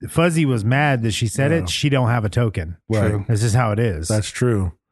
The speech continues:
Speaker 2: That's true.
Speaker 1: There's
Speaker 3: That's a
Speaker 1: certain
Speaker 3: solid
Speaker 1: things I
Speaker 3: point.
Speaker 1: could say around
Speaker 2: Yeah.
Speaker 1: my friends. I got the token.
Speaker 2: Right.
Speaker 1: You, and they decided that.
Speaker 2: Yeah, yeah, yeah. Right.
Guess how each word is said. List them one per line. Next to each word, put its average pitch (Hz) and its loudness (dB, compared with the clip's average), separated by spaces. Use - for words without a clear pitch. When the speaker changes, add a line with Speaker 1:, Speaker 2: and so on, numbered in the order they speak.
Speaker 2:
That's 117 0
true. 147 0
Speaker 1:
There's 139 0
Speaker 3:
That's - -4
a - -2
Speaker 1:
certain 170 2
Speaker 3:
solid 147 2
Speaker 1:
things 147 0
I 143 4
Speaker 3:
point. 151 0
Speaker 1:
could 151 -4
say 160 0
around 135 2
Speaker 2:
Yeah. - 0
Speaker 1:
my 135 2
friends. 151 2
I 120 0
got 117 0
the - -10
token. 95 0
Speaker 2:
Right. 110 0
Speaker 1:
You, 117 0
and 123 0
they 147 2
decided 104 0
that. 107 2
Speaker 2:
Yeah, 107 2
yeah, 107 2
yeah. 92 0
Right. 143 -4